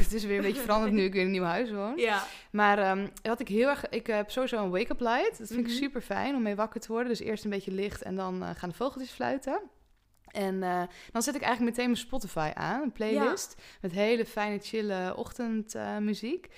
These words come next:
Speaker 1: En vaak sport ik ook nog in de ochtend, dus dat vind ik al wel lekker om, eh, om lekker eerst even te bewegen. Dus ga ik lekker even naar de sportschool. En, eh, ja, of ik douche daar bijvoorbeeld en ik ben helemaal, eh, ready, zeg maar dan. En dan ga ik mijn afspraken in.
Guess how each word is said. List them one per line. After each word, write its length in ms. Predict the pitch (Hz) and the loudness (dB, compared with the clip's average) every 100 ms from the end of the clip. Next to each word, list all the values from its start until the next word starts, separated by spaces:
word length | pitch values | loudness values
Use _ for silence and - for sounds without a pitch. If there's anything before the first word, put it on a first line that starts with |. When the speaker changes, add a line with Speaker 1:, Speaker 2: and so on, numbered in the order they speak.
| - - - - - | -20 -18 -18 -18 -4
Speaker 1:
En 440 | 196 196 196 196 - | 0 2 0 -2 -4
vaak 360 | - 311 320 | 0 2 0
sport 340 | - - 285 311 | -6 -4 -2 0
ik 80 | 240 | 0
ook 100 | 233 | 0
nog 140 | 269 | 0
in 80 | 269 | 0
de 80 | 262 | -2
ochtend, 560 | 240 - 247 320 403 | -4 -6 -4 -4 -6
dus 140 | 220 196 | -8 -10
dat 120 | 208 | -8
vind 160 | - 208 | -4 -2
ik 60 | |
al 80 | 196 | -2
wel 120 | 190 | -2
lekker 420 | 185 233 - 370 359 | -2 -4 -6 -6 -6
om, 320 | 220 208 202 | -4 -4 -4
eh, 180 | 190 196 | -4 -4
om 80 | 202 | -4
lekker 200 | 202 - | -6 -6
eerst 180 | 202 202 | -6 -8
even 140 | 185 | -8
te 100 | 175 | -8
bewegen. 320 | 170 180 254 | -4 -2 -2
Dus 140 | 247 - | -4 -8
ga 100 | 196 | -8
ik 60 | |
lekker 200 | 190 185 | -8 -8
even 120 | 175 | -8
naar 80 | 156 | -10
de 60 | - | -6
sportschool. 580 | - - - 247 339 - - - - - | 2 6 8 6 2 -10 -20 -20 -16 -4
En, 400 | 196 190 185 180 | 0 2 2 4
eh, 220 | 175 170 165 160 - | 4 4 0 -6 -4
ja, 200 | 185 - | -2 -2
of 80 | 175 | -4
ik 140 | 175 | -6
douche 180 | 185 165 | -6 -2
daar 260 | 165 160 170 | 2 2 2
bijvoorbeeld 340 | 160 165 165 | -2 -2 0
en 80 | 160 | 0
ik 80 | 156 | -2
ben 100 | 156 | -2
helemaal, 400 | 156 156 156 151 | -2 -4 -4 -6
eh, 180 | 151 - | -6 -4
ready, 400 | 151 175 185 185 | -2 0 0 -4
zeg 220 | 185 175 - | -4 -6 -6
maar 140 | 170 | -6
dan. 140 | 170 | -4
En 60 | 175 | -4
dan 120 | 165 | -6
ga 120 | - | -8
ik 60 | 151 | -10
mijn 120 | 151 | -8
afspraken 480 | - - 190 175 - | -8 -8 -8 -8 -6
in. 320 | 170 190 254 | -6 -4 -6